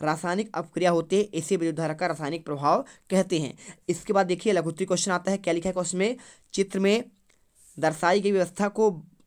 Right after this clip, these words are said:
बलम, बल्ब, ठीक है, क्या लिखा है? बल्ब लिखा है, जलता है और न जलने के संभावित कारण लिखिए। आपको यहाँ पे आंसर ये कर देना है। इसके बाद देखिए, यहाँ पे क्वेश्चन आपका छठा आएगा,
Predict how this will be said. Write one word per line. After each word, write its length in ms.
बलम, 480
बल्ब, 260
ठीक 200
है, 60
क्या 120
लिखा 120
है? 100
बल्ब 200
लिखा 200
है, 120
जलता 320
है 140
और 180
न 100
जलने 200
के 140
संभावित 320
कारण 120
लिखिए। 400
आपको 360
यहाँ 120
पे 120
आंसर 420
ये 100
कर 200
देना 200
है। 180
इसके 260
बाद 120
देखिए, 380
यहाँ 120
पे 80
क्वेश्चन 340
आपका 240
छठा 280
आएगा, 300